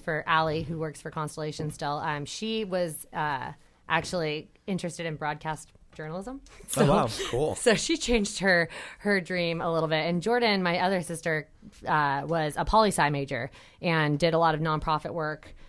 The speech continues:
Speaker 1: um, before coming to Wente. So they were all kind of on their own little track and then decided to come home, um, which I think is great. I think it's nice to,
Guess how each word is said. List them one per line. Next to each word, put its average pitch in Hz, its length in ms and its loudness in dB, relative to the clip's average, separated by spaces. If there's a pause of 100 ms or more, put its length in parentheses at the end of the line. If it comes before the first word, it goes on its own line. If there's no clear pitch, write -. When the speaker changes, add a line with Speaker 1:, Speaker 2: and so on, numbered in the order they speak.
(160)
Speaker 1:
um, 147 260 -2
before 160 340 -2
coming 151 260 -4
to 139 80 -2
Wente. 135 380 -6
So 170 240 2
they 180 80 4
were 180 100 4
all 208 140 6
kind 190 240 0
of 165 60 0
on 165 120 2
their 165 140 -2
own 160 140 0
little 151 200 -2
track 156 320 0
and 165 100 -4
then 156 120 -4
decided 147 480 -4
to 156 80 -10
come 147 200 -10
home, 135 340 -10 (320)
um, 156 200 0
which 165 160 2
I 180 100 6
think 175 200 -2
is 160 100 -2
great. - 300 -12 (260)
I 170 80 -4
think 165 240 -4
it's 160 160 -4
nice 147 300 -4
to, - 140 -10